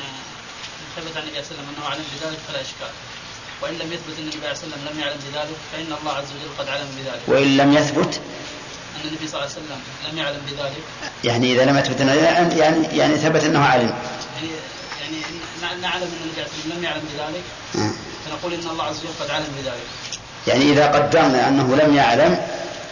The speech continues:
Speaker 2: بذلك فإن النبي صلى الله، فإن الله قد
Speaker 1: علم بذلك.
Speaker 2: علم به. ولو كان هذا لا يرضي الله.
Speaker 1: لا، أنزل الله عز وجل وحده قال.
Speaker 2: نعم. دليلك على هذا؟
Speaker 1: دليل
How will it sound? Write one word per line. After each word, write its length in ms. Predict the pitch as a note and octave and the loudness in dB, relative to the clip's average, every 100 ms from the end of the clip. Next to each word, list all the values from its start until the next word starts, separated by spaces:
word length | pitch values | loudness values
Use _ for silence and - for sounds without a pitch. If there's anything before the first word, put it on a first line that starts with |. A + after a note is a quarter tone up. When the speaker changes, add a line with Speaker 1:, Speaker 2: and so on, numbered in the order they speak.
| - - - - - | -12 -12 -12 -12 -2
Speaker 2:
بذلك 400 | A#2+ C#3 D#3+ D3+ | 6 8 8 6
فإن 260 | C#3 C#3 | 4 6
النبي 360 | C3+ C3 C3+ C3 | 6 6 4 4
صلى 80 | B2 | 2
الله، 180 | - A2+ | 2 4
فإن 220 | C3+ C3+ | 6 6
الله 240 | B2+ B2 | 6 6
قد 120 | B2 | 6
Speaker 1:
علم 640 | B2+ - - - - - - | 6 4 2 -6 -6 -6 -6
بذلك. 420 | C#3+ - - - - | -6 -6 -8 -4 2
Speaker 2:
علم 240 | C3 B2 | 4 6
به. 180 | G2+ F#2+ - - - - - - - - | 4 0 -6 -10 -14 -14 -14 -14 -10 4
ولو 240 | C3 C#3+ | 6 8
كان 220 | E3 D#3 | 8 6
هذا 540 | C#3 C#3 C3 B2 A#2 A2+ | 6 6 6 8 6 8
لا 160 | C3+ | 6
يرضي 280 | C#3 B2 A#2+ | 6 6 4
الله. 160 | A#2+ C#3+ | 6 6
Speaker 1:
لا، 1040 | - - - - - - E3+ F#3+ - E3 | 6 0 -4 -6 -8 -10 -10 -10 -10 -12
أنزل 140 | D#3 | -10
الله 120 | D#3 C#3 | -8 -8
عز 80 | |
وجل 160 | C#3 C#3+ | -8 -10
وحده 360 | D3+ D#3 C#3+ C#3+ - - | -10 -12 -12 -12 -14 -12
قال. 140 | A2+ - B2 - - | -10 -10 -12 -14 -4
Speaker 2:
نعم. 260 | A#2 A2+ F#2 - - - C#3 | 0 2 0 -6 -10 -6 4
دليلك 380 | D#3+ E3+ D3 | 6 8 6
على 200 | A#2+ A2+ | 4 4
هذا؟ 280 | G#2+ F#2 D#2+ - - - - - - - - C#3+ | 4 0 -4 -8 -12 -14 -14 -14 -14 -14 -14 -12
Speaker 1:
دليل 180 | D#3 F3+ | -8 -6